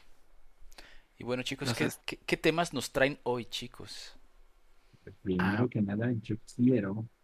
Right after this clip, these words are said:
Speaker 2: A
Speaker 3: tra-,
Speaker 2: ver.
Speaker 3: traer un tema a la mesa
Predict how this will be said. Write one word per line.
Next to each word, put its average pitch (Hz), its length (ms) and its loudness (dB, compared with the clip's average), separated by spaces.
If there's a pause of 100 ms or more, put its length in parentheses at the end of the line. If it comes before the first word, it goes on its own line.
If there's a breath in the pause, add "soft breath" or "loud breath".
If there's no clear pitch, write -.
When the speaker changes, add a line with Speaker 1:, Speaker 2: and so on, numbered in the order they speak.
(400)
Speaker 2:
A - 120 0
Speaker 3:
tra-, 104 80 2
Speaker 2:
ver. 98 200 2 (200)
Speaker 3:
traer 101 280 6
un 107 180 8
tema 104 380 4 (340)
a 104 80 -2
la 95 120 0
mesa 95 360 -4